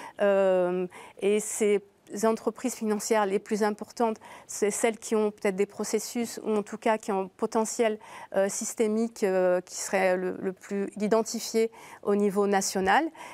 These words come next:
Et donc, euh, ces, euh, acteurs, eux, euh, devront, euh,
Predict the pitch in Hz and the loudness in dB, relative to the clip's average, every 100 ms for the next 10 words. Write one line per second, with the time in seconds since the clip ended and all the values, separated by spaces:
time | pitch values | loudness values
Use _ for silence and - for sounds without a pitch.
0 | - 214 208 185 233 262 - 208 - - | -4 0 2 2 0 0 0 0 0 2
1 | 262 247 196 185 185 180 220 - 240 254 | 4 4 4 2 2 2 0 0 0 2
2 | 269 - 220 240 254 240 185 180 226 208 | 2 0 2 2 4 2 2 0 0 -2
3 | 220 226 220 190 185 | 0 4 4 4 2